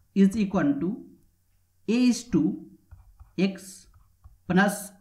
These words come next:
B is minus three by two. So F X is equal to two X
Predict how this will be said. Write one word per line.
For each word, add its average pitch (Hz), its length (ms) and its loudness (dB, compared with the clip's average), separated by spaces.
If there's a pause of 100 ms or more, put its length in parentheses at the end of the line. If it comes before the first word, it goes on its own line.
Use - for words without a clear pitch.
(120)
B 208 220 4
is - 280 -4 (640)
minus 196 360 2
three - 460 -4 (220)
by 151 180 0
two. - 260 -8 (3250)
So - 680 -4 (480)
F 196 280 0
X - 360 -4 (220)
is 202 200 2
equal 165 420 0
to 196 260 -6 (460)
two 202 180 8
X - 380 -4